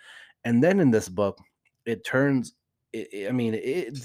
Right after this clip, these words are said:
it doesn't hold back any punches, but it also doesn't really, like, set up any mystery or anything like that. It's a very straightforward book, and it goes into how sometimes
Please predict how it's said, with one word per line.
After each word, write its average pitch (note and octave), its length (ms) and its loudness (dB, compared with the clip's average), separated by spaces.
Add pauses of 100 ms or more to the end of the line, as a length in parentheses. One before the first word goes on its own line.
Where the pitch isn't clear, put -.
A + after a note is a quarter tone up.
(120)
it C#3 80 -8
doesn't D#3+ 180 2
hold C3+ 240 2
back A2 200 0
any G#2+ 140 -6
punches, A2 440 -6
but G#2+ 160 -2
it A2+ 100 0
also C3 240 0
doesn't B2 280 -2
really, A#2 280 0
like, G2+ 260 -8
set A2+ 280 -4
up - 180 -6
any G#2+ 220 -6
mystery G#2+ 560 -2
or G2+ 40 0
anything G2+ 300 -6
like E2 180 -12
that. E2+ 180 -8
It's - 120 -20
a G2+ 40 -14
very G#2+ 540 -2
straightforward F#2 920 -10
book, - 280 -10 (840)
and G#2+ 380 -2 (100)
it A2 180 -2
goes G#2+ 300 0
into G#2 720 -6 (260)
how G2 340 -4
sometimes F#2+ 840 -6